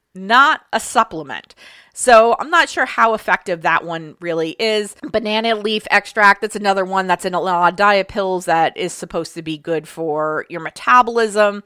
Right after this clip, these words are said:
Um, and then we have apple extract. And apples are just really good when it comes to weight loss. You know, their pectin and their fiber and all of that. Apples are great. And apples are low caloric. It hits a sweet note. You get great fiber from it.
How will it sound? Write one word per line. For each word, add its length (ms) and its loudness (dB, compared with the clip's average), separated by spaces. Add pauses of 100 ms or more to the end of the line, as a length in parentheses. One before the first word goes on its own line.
Um, 340 2
and 120 0
then 80 -4
we 80 -2
have 200 0
apple 440 -2
extract. 560 -6
And 160 -2
apples 400 2
are 80 -6
just 280 -10
really 400 -4
good 320 2
when 140 -4
it 140 -6
comes 340 -2
to 100 -6
weight 280 -2
loss. 420 -4
You 140 -4
know, 280 -2
their 180 0
pectin 760 -2
and 640 -6
their 160 -2
fiber 800 0
and 340 -2
all 200 0
of 100 -2
that. 300 2 (480)
Apples 260 2
are 80 -6
great. 380 -4
And 120 -8
apples 440 -2
are 240 2
low 320 -2
caloric. 760 -2 (440)
It 200 -2
hits 300 -6
a 60 -8
sweet 420 -10
note. 240 -6
You 80 -16
get 340 -6
great 380 -6
fiber 480 0
from 300 -2
it. 160 -6